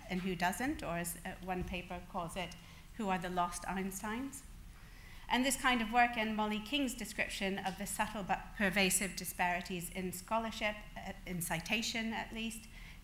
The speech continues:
illustrate the need to investigate these issues in depth. So a simple description of the problem certainly doesn't tell us what the, uh, what the solution will be, and nor does it tell us, you know, what the theory of change, if we had a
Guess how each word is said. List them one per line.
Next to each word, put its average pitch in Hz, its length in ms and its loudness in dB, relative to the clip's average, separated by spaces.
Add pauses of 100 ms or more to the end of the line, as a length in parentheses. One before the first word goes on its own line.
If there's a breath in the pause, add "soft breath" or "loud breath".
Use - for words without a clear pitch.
illustrate 240 460 2
the 214 60 0
need 214 260 0
to 233 120 -4
investigate 202 680 0
these 185 220 0
issues 175 440 0
in 175 260 0
depth. 165 420 2 (420 loud breath)
So - 140 0
a 190 120 4
simple 214 280 -4
description - 520 -4
of 170 80 -4
the 175 60 -6
problem 175 420 -2
certainly 190 460 0
doesn't 175 420 0
tell 175 240 0
us 160 280 0 (280 loud breath)
what - 220 4
the, 180 320 0
uh, 170 240 2
what 190 160 0
the 190 80 -2
solution 185 520 2
will 160 100 -4
be, 156 280 -6 (380 loud breath)
and 185 160 4
nor 196 180 4
does 175 160 -2
it 165 100 -8
tell 180 220 -4
us, 160 240 -4
you 185 80 -4
know, 165 180 -4
what 190 200 0
the 175 80 -2
theory 170 320 0
of 165 100 -2
change, 180 380 2
if 170 120 -6
we 170 80 -2
had 175 220 0
a 160 80 -6